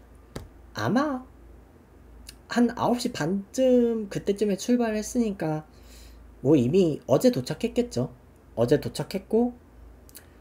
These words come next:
그 오늘, 오늘이랑 내일은요,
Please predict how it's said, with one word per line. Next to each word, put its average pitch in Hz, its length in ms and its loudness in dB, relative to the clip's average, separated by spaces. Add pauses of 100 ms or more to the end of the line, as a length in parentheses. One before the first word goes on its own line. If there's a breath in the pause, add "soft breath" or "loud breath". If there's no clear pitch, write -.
(440)
그 107 340 0 (120)
오늘, 226 380 10 (180)
오늘이랑 196 580 2
내일은요, 127 640 0